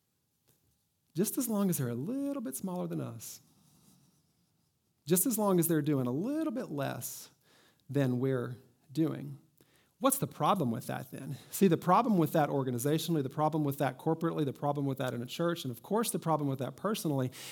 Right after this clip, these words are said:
is that at the heart you are saying, "I want to be the best. I want to be first. I want everything they have." And I promise you,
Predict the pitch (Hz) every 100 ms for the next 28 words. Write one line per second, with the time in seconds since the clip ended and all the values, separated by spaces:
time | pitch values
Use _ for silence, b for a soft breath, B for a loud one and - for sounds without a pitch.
0 | B 147 165 170 147 - 226 247 180 151
1 | 143 151 131 - 165 226 190 - 120 113
2 | 120 131 139 - - 160 220 214 - 139
3 | 117 135 135 - - B B B 165 214
4 | 226 196 160 147 139 147 135 139 175 156
5 | 147 120 147 170 - 208 240 220 - 143
6 | 135